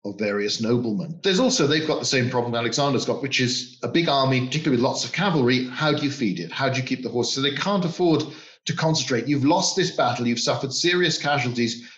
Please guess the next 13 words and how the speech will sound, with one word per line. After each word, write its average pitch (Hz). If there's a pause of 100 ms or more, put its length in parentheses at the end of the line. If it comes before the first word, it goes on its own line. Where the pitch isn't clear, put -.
Your 139
infantry 165
has 135
been 131
destroyed 131
or 120
dispersed. 110
You 107
know, 101
the 110
Alexander 127 (220)
only 151
accepts -